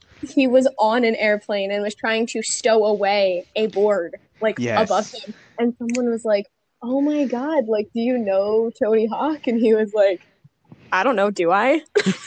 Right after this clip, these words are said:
Speaker 2: He has
Speaker 1: He's
Speaker 2: some
Speaker 1: just
Speaker 2: of the
Speaker 1: so good.
Speaker 2: he has some of the wittiest comebacks in a way that's not
Speaker 1: Mm-hmm.
Speaker 2: mean or anything like
Speaker 1: Right.
Speaker 2: that,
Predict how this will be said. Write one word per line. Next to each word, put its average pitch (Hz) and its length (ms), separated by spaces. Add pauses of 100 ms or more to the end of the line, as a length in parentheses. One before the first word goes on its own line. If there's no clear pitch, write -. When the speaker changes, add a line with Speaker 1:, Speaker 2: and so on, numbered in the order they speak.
(760)
Speaker 2:
He - 460
has 143 280
Speaker 1:
He's - 40
Speaker 2:
some - 140
Speaker 1:
just - 20
Speaker 2:
of 127 180
the 262 340
Speaker 1:
so 262 120
good. 185 580
Speaker 2:
he - 240
has 143 100
some 139 160
of 123 120
the 139 100
wittiest 127 560
comebacks 120 640
in 147 100
a 123 60
way 131 160
that's 135 220
not 285 140
Speaker 1:
Mm-hmm. - 40
Speaker 2:
mean 180 220
or 175 80
anything 190 220
like 175 180
Speaker 1:
Right. - 20
Speaker 2:
that, 143 260